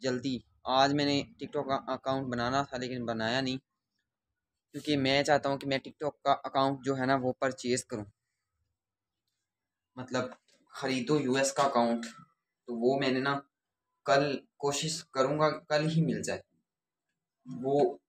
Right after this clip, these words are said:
उस पे भी, अब TikTok पे भी account बनवा लूँगा और फिर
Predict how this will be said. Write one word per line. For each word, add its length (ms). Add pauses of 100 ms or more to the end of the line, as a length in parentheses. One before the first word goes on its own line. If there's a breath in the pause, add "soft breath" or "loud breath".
(180)
उस 200
पे 120
भी, 120
अब 380
TikTok 400
पे 80
भी 140
account 400
बनवा 360
लूँगा 220
और 140 (340)
फिर 140